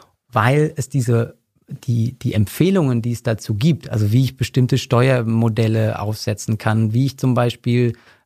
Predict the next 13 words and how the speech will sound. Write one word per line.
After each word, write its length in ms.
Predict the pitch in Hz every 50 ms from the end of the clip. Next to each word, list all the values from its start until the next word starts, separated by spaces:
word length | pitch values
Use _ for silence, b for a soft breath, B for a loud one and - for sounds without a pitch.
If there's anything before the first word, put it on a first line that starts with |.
| B -
äh, 100 | - 107 101 - -
<laughs> 100 | 127 139
sehr 180 | - - 113 120
plausibel 480 | 117 - 123 113 113 117 120 113 117 113
und 80 | 110 110
einfach 440 | - 113 113 113 - 120 110 - - B B B B B
verhindere, 680 | - 127 117 117 127 139 135 143 127 127 127 123 113 b b b b b
dass 240 | - 117 107 - 131
es 340 | - - 123 - - - -
Süßwaren 680 | - 104 110 151 151 - - - 127 123 123 127 123 123
oder, 260 | - 120 120 117 -
oder 140 | 117 117 117
Fastfood-Werbung 1000 | - - 117 120 127 - - - 139 117 120 123 120 120 117 123 120 123 123 123